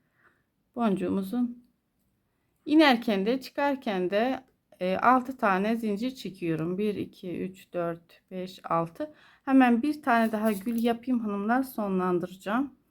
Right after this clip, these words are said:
Çünkü güzel anlaşılır olsun istiyorum. Buradan kapatıyorum. Örmesi o kadar çok keyifli ki hanımlar, hiç elinizden bırakasınız gelmeyecek eminim yani.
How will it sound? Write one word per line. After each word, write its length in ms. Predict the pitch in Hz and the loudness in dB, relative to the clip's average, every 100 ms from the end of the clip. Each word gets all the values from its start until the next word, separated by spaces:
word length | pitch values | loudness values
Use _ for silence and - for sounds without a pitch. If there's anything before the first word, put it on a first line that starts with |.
| _ _ _ _ _ _ _ | _ _ _ _ _ _ _
Çünkü 360 | - 294 - - | -12 -12 -12 -8
güzel 340 | 254 269 240 | 0 4 4
anlaşılır 440 | 202 196 - 196 | 4 0 -4 -6
olsun 320 | 185 175 180 180 | -2 -2 -2 -8
istiyorum. 680 | 180 - 175 175 240 285 - _ _ _ _ _ _ _ _ _ _ - | -8 -6 -4 -2 -2 -4 -10 _ _ _ _ _ _ _ _ _ _ -8
Buradan 380 | 285 233 202 202 | -4 0 0 0
kapatıyorum. 920 | 214 185 185 208 180 185 202 254 262 - _ _ | -6 -8 -8 -4 -2 0 0 0 -2 -8 _ _
Örmesi 500 | - 254 277 277 269 | 6 8 8 6 4
o 80 | 240 | 0
kadar 340 | 285 262 269 | 4 4 4
çok 240 | 269 277 269 | 2 -4 0
keyifli 400 | 277 262 254 277 | 2 2 2 -2
ki 100 | 240 | 0
hanımlar, 580 | 226 208 202 226 254 233 - - | 0 0 2 4 2 -2 -10 -6
hiç 200 | 233 - | -4 2
elinizden 560 | 233 240 226 254 247 | 4 6 4 4 2
bırakasınız 680 | 233 240 247 226 220 233 233 | 2 2 0 -2 -2 -2 -2
gelmeyecek 600 | 220 220 220 202 208 - | 4 6 6 2 -2 -4
eminim 400 | 202 208 220 196 | -2 2 4 4
yani. 580 | 185 180 170 196 240 | 2 2 2 0 -2